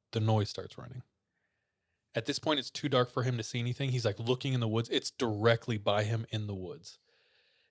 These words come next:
And it's moving through brush. He can hear it crashing through. He can't see anything, so he throws his bow and full on starts pr-, sprinting to the car.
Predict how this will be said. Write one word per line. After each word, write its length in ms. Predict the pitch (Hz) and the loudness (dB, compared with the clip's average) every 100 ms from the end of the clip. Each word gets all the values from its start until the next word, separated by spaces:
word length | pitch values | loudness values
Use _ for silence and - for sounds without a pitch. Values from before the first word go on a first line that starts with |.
| - | -6
And 100 | 113 | -6
it's 160 | - | -4
moving 320 | 120 120 113 110 | 0 2 2 -2
through 160 | 117 | -6
brush. 280 | 104 107 - | 0 0 0
He 60 | 117 | -8
can 120 | 107 | -4
hear 160 | 110 | -2
it 60 | 101 | -4
crashing 440 | - 107 107 113 | -2 -2 -2 -6
through. 300 | 104 110 110 - _ _ _ _ _ _ _ _ _ | -6 -2 -2 -4 _ _ _ _ _ _ _ _ _
He 160 | 127 | -12
can't 380 | 113 - 139 147 | -10 0 2 2
see 160 | - 143 | 0 0
anything, 380 | 139 143 143 | 2 2 0
so 180 | - 117 | 2 0
he 220 | 107 107 - - | 0 -6 -10 -10
throws 540 | 117 107 123 147 135 | -8 4 8 8 6
his 140 | 143 120 | 0 0
bow 440 | 113 107 101 104 _ - | 2 2 2 -2 _ -8
and 180 | 113 101 | -8 -6
full 280 | - 117 110 | 0 2 2
on 160 | 104 | -2
starts 260 | - 104 - | -6 -10 -12
pr-, 160 | - - | -20 -10
sprinting 720 | - - - 127 117 - 104 | -6 -6 -4 -2 -2 -4 -8
to 120 | - | -6
the 80 | 101 | -8
car. 280 | - - | -8 -12